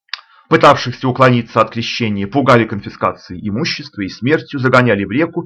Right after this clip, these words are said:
для крещения насильственным путем, да? Конечно,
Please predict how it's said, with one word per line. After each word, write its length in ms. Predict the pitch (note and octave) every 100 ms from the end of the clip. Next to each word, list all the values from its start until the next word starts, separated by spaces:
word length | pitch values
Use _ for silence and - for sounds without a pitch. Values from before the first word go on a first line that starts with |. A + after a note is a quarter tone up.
| -
для 120 | A#2+
крещения 720 | A2+ F#2 - A#2+ B2 B2 A#2 -
насильственным 760 | C3 A#2+ G2+ F2 - F2 F2 F2 _
путем, 400 | G#2 - - -
да? 220 | C#3+ F3 - - - -
Конечно, 640 | D3 E3+ E3+ - D#2